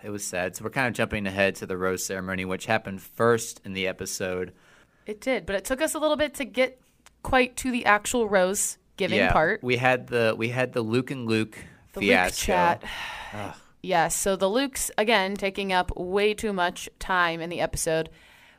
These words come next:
Speaker 2: which then resulted in kind of an awkward moment where Luke S interrupted the beginning of the rose ceremony before Hannah even started giving out roses, pulled Hannah aside. We saw, like, a little bit of that conversation, and then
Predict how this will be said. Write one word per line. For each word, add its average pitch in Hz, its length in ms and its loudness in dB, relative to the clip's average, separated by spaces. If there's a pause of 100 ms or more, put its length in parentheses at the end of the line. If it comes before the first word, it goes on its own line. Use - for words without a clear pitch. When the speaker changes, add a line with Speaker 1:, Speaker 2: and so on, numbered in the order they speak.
Speaker 2:
which 247 220 -4
then 302 180 4
resulted 262 440 4
in 214 140 -2
kind 233 300 2
of 208 80 -2
an 214 100 0 (100)
awkward 208 480 4
moment 190 400 0
where 175 160 -2
Luke 202 360 -6 (160)
S 196 400 4
interrupted 202 720 0 (260)
the 196 80 -2
beginning 185 400 -2
of 226 80 -2
the 196 80 2
rose 285 240 8
ceremony 180 540 2
before 202 380 2
Hannah 202 200 -4
even 185 300 -6
started 220 540 2
giving 180 200 -2
out 175 160 2
roses, 170 460 -2 (340)
pulled 277 240 2
Hannah 247 280 2
aside. 180 580 4
We 202 140 -6
saw, 240 240 6
like, 208 180 0
a 180 60 -2
little 226 360 4
bit 196 280 2
of 214 120 4
that 226 160 6
conversation, 233 720 0 (360)
and 226 200 6
then 214 360 4